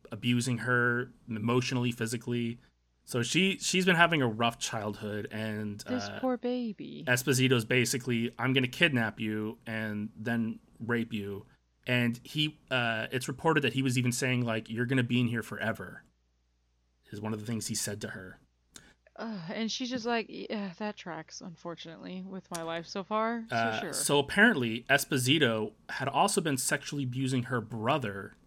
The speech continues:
Speaker 1: John Beers, until he was too old.
Speaker 2: Oh, oh.
Speaker 1: I don't know why. I mean, I,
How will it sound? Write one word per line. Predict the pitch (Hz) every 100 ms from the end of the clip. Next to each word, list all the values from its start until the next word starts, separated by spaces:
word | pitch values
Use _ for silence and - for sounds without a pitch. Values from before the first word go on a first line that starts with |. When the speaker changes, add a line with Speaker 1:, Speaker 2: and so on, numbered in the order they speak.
| _ -
Speaker 1:
John | 120 131 160 131
Beers, | 107 92 - - - _ _ _ _ _ -
until | 120 123 170 165
he | 147 156 147
was | 135 131 120 127 -
too | - 120 120 -
old. | 135 117 92 95 - _ _ _ _ _ -
Speaker 2:
Oh, | 226 226 180 165 165 170
oh. | - 233 220 190 170 160 156 - _ _ -
Speaker 1:
I | 143
don't | 160
know | 151
why. | 147 147 139 135 - - -
I | 151
mean, | 160
I, | 143 143